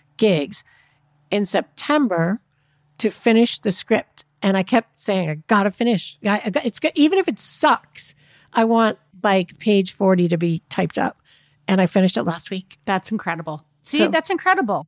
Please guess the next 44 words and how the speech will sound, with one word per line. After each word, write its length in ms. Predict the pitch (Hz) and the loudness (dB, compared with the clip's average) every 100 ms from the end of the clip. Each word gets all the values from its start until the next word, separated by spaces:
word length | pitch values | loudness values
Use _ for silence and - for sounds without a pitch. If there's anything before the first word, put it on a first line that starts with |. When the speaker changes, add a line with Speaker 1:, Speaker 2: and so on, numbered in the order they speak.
| _ - | _ -4
Speaker 2:
I 120 | 311 | -2
just 200 | 392 - | -2 0
wanna 140 | 339 | 0
say, 400 | 320 208 170 190 | 2 0 0 -2
like, 260 | 196 196 - | -2 -2 -4
I, 160 | 131 208 - | -8 -6 -2
I'm, 260 | 240 233 220 | -2 -2 0
I'm 160 | 254 | 0
glad 220 | 254 285 277 | 2 2 0
that 120 | 269 | -6
you 200 | 247 240 | -6 -8
came 260 | - 247 | -4 0
on 200 | 214 190 | 2 2
and, 200 | 190 190 | 0 -4
and 240 | 196 196 185 196 | -4 -6 -8 -8
were 80 | 202 | -4
willing 260 | 196 196 190 | -2 -2 -2
to 120 | - | -6
talk 220 | - 190 | -4 -2
about 260 | 190 185 - | 0 -2 -2
this. 240 | - 175 | -4 -2
I 80 | 214 | -4
think 220 | 214 240 | -2 -2
this 180 | 269 - | -2 -4
is, 240 | 285 240 - - _ _ _ _ - | -4 -6 -14 -20 _ _ _ _ -8
I 60 | |
think 200 | 285 508 508 | -4 0 0
it's 140 | - | 0
an 60 | 440 | -2
important 360 | 339 311 254 | 0 -2 0
conversation 640 | 262 233 214 196 202 170 | -2 -2 -2 -2 -2 -4
because, 200 | 180 214 | -2 -2
like, 160 | 233 214 | -2 -2
even 180 | 302 403 403 | -2 0 0
I 80 | 269 | 2
know 120 | 277 | 0
we 120 | 277 285 | 0 -2
talked 260 | 247 - | -4 -2
a 40 | 220 | 0
lot 200 | 196 202 | 0 0
about 160 | 185 | -2
the 100 | 185 | -2
entertainment 560 | 175 180 - 196 190 175 | -4 -4 -4 -4 -2 -4
industry. 560 | 180 180 - 170 160 | -4 -4 -4 -6 -8